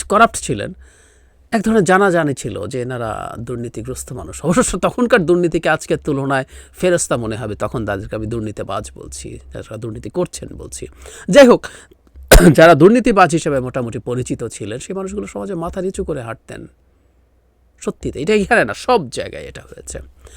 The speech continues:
আর আজ বুক ফুলিয়ে হাঁটেন, আপনি একটা সরকারি চাকরি পেয়েছেন বা আপনি অন্য কোনো রকম কোনো দুই নম্বরই ব্যবসা করে খুব অল্প সময়ে টাকা করেছেন, আপনি রাজনীতি করেন, আপনি রেন্ট সিকিং, চাঁদাবাজি করে টাকা করেছেন, আপনার মুহূর্ত লাগে না সেগুলো প্রদর্শন করতে,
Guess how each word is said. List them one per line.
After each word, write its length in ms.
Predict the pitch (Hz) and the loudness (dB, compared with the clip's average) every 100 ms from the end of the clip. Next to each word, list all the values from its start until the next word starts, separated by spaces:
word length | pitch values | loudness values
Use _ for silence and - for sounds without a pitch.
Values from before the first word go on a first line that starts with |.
| - - - | -20 -20 4
আর 140 | 202 | 10
আজ 180 | 240 240 | 10 10
বুক 220 | 165 262 - | 8 6 6
ফুলিয়ে 240 | 240 185 | 6 6
হাঁটেন, 400 | 156 147 139 117 | 4 -2 -4 -4
আপনি 180 | 123 - | -4 -4
একটা 160 | 156 | -6
সরকারি 400 | 156 156 156 151 | -4 -6 -4 -4
চাকরি 300 | 135 139 - | -4 -6 -6
পেয়েছেন 440 | 139 143 127 147 127 | -4 -4 -4 -6 -4
বা 80 | 123 | -6
আপনি 180 | - | -4
অন্য 240 | 143 233 226 | -2 -2 -2
কোনো 220 | 180 165 | -4 -6
রকম 240 | 147 156 | -6 -8
কোনো 160 | 143 139 | -6 -6
দুই 160 | 123 127 | -4 -4
নম্বরই 300 | 127 120 113 | -6 -6 -4
ব্যবসা 360 | 123 - 151 | -4 -6 -10
করে 280 | 135 135 131 - - - | -8 -6 -6 -10 -20 -2
খুব 160 | 170 | 2
অল্প 260 | 147 151 175 | 2 2 -2
সময়ে 260 | - 143 | -2 -2
টাকা 220 | 120 123 123 | -4 -4 -6
করেছেন, 340 | 127 123 139 | -4 -4 -4
আপনি 180 | 123 143 | -2 4
রাজনীতি 500 | 170 170 180 233 208 | 6 6 4 2 2
করেন, 240 | 147 131 | 2 0
আপনি 160 | 131 139 | -2 2
রেন্ট 200 | 180 175 | 2 2
সিকিং, 260 | 175 165 151 | -4 -4 -2
চাঁদাবাজি 500 | 160 156 160 131 123 | 0 2 2 2 -2
করে 180 | 120 | -2
টাকা 220 | 107 113 107 | -4 -6 -8
করেছেন, 400 | 107 110 131 120 - - - - | -10 -10 -10 -12 -16 -20 -14 -2
আপনার 280 | 196 233 170 | 0 4 4
মুহূর্ত 480 | 180 233 294 - | 4 4 2 0
লাগে 420 | 196 135 143 143 143 | 0 0 0 0 -2
না 240 | 131 120 | -4 -6
সেগুলো 380 | - 147 120 120 _ | -4 -4 -4 -6 _
প্রদর্শন 580 | 214 208 254 - 220 196 | 6 8 6 4 -2 -2
করতে, 420 | 170 170 - 240 | -4 -8 -4 -6